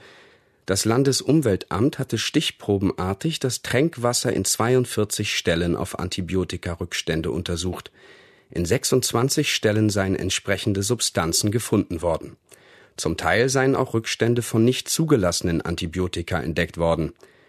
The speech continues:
Das Landesumweltamt prüft derzeit, ob rechtliche Schritte gegen die Mastbetreiber eingeleitet werden. Der Einsatz von Antibiotika in der Tierhaltung führt nach Ansicht von Experten dazu,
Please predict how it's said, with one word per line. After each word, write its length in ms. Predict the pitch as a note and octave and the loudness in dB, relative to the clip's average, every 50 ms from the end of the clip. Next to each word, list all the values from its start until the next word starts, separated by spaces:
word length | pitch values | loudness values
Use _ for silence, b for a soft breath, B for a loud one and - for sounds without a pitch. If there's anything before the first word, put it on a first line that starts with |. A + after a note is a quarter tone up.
| b b b b b b b b b | b b b b b b b b b
Das 160 | - - G#2 | -4 -2 2
Landesumweltamt 1000 | B2+ C3+ D3+ E3 E3 - - - A2+ B2 C#3+ D#3+ E3 F3 - - D#3 F3 E3+ - | 4 4 4 4 2 0 0 2 2 4 4 4 2 0 0 0 0 0 0 0
prüft 380 | - - - D3+ E3 - - - | -4 0 2 2 2 0 -2 -2
derzeit, 520 | F#2+ F#2 F#2 - - - A2 A#2 - - | 0 0 0 0 0 0 0 0 0 0
ob 160 | - D3+ - F#2+ | -2 -2 0 0
rechtliche 460 | G2+ F#2+ - - - E2 E2+ - A2 | 0 0 -2 -2 -6 -6 -2 -2 -2
Schritte 380 | A2 - - G#2+ F#2 - F2+ D#2+ | -2 0 0 0 0 0 -2 -4
gegen 260 | D2+ E2+ D#2+ - E2 | -4 -4 -4 -2 -2
die 100 | D2+ E2 | -2 0
Mastbetreiber 800 | E2+ F2 E2+ - - - - D#2 - - E2 D#2+ D#2+ D#2+ D#2 - | 0 2 0 -2 -2 -4 -10 -10 -6 -2 -2 0 0 0 -2 -2
eingeleitet 600 | - E2+ E2+ E2 E2 E2 D#2+ D#2+ - - D2+ D2+ | -2 -4 -2 0 0 0 0 0 -2 -4 -6 -2
werden. 320 | E2+ E2+ E2 E2 D#2 D2 - _ b b b b b b b b b b b b b b b b | -2 -2 0 -2 -4 -6 -8 _ b b b b b b b b b b b b b b b b
Der 120 | - G#2 C#2 | 0 2 4
Einsatz 340 | A#2 D#3 E3+ F3 F3 D#3+ - | 4 4 4 4 4 2 4
von 160 | - C3+ - | 2 2 2
Antibiotika 760 | - A2 G2+ G2+ F2 E2 F2+ G2 G2 - C#3+ C3+ - D#3+ D#3+ | 2 2 0 0 -2 0 0 0 2 2 0 0 2 0 2
in 120 | D#3 C3+ | 4 4
der 140 | A2+ G2+ - | 4 2 0
Tierhaltung 640 | - - A2 G#2+ G2+ F#2+ G2+ G#2+ A2 - D3 D3 C#3+ | 0 2 2 2 2 2 0 -2 0 2 2 2 2
führt 300 | - - - D#3 - - | 0 0 0 0 2 2
nach 180 | B2+ A2+ - - | -2 -2 -2 -2
Ansicht 400 | - F#2+ G#2+ A#2 A2 C3+ C3 - | 0 2 2 2 2 0 -2 -2
von 160 | - A#2 G#2+ | -2 0 0
Experten 680 | - - - - - - - G2+ G#2+ C3 - - G#2 | 0 0 -2 -4 -6 -2 0 0 0 0 0 -2 0
dazu, 440 | F#2+ G2+ G#2 G#2+ - - D3+ D3+ D3+ | 2 2 2 2 2 2 4 2 2